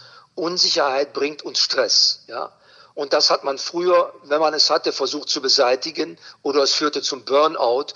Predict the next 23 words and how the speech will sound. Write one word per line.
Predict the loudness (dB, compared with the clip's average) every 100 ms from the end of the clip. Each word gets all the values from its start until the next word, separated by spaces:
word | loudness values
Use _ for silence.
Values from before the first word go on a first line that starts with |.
| -18 -10
oder | -4 2
es | 2 2
führte | -2 -4
zu | -2 0
schweren | 2 4 2 2
Erkrankungen. | -2 -4 -6 -6 -6 -6 -6 -10 _ -20 -20 -20 -10
Wie, | -10
du | -6 2
weißt | 4 4
es | 2
besser | 2 4 4
als | 2 -2
ich, | -4 -4 -4 -8 -12
dass | -2 0
in | 0
den | 2
letzten, | 2 2 -2 -6 -14
äh, | -10 -6
zehn | 0 0 0
Jahren | 2 2 0
die | -4
psychischen | -4 -2 0 0 -2
Erkrankungen | -4 -2 -4 -2 -6 -6